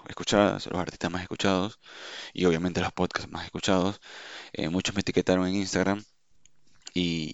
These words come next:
y me ponían como en el top cinco de, de los podcasts escuchados, Maldita Poesía,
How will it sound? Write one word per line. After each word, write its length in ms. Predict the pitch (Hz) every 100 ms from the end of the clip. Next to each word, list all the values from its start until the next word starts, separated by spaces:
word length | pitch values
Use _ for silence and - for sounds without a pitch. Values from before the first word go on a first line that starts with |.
| -
y 60 | 80
me 240 | 78 80
ponían 280 | - 82 80
como 140 | 92
en 60 | 87
el 80 | 85
top 160 | 85
cinco 420 | - 90 92 101 - - - - - _
de, 720 | - 85 82 80 73 64 - - -
de 120 | 78
los 100 | -
podcasts 380 | 90 - 90 85
escuchados, 460 | - - 107 82
Maldita 280 | 80 82 82
Poesía, 420 | 92 - 92 95